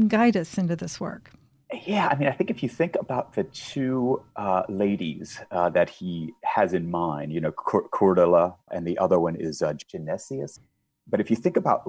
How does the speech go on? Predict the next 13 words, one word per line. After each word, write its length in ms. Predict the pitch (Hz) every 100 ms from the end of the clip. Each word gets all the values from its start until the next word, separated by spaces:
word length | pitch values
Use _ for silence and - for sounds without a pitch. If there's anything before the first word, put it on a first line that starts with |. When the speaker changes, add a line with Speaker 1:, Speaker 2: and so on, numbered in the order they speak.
| 110
Speaker 2:
what 320 | 98 98 98 - 87 87
they 360 | 101 104 - - -
did, 360 | 92 78 65 - _
respectively, 920 | 90 - - 87 - 82 80 76 78 -
it 100 | 87
really 240 | 101 98 90
helps 320 | - - -
to 100 | 82
bring 240 | 87 82
the 80 | 80
thing 220 | 82 82
into 180 | 76 -
focus. 680 | - 160 - - - - -